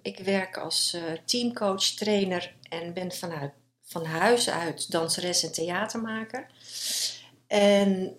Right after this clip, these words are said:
ehm, sinds kort noem ik mijzelf ook systemisch danser. Dus daarin komen die twee vakken waar ik uit ontstaan ben, eh, samen.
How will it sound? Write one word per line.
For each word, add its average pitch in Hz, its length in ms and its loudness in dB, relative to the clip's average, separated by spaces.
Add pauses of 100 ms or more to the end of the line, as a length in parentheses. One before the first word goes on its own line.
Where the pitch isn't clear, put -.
ehm, 160 1160 -4 (540)
sinds - 640 4
kort 240 400 2
noem 214 220 6
ik 214 100 0
mijzelf 185 480 0
ook - 180 -4
systemisch 202 680 2
danser. 165 560 -2 (460)
Dus - 220 -6
daarin 202 520 4
komen 196 320 2
die 175 120 -6
twee 208 320 2
vakken 302 600 2
waar 226 180 0
ik 214 140 -6
uit 196 240 -2
ontstaan 220 460 -2
ben, 208 280 -4 (160)
eh, - 140 -12 (120)
samen. 175 480 -4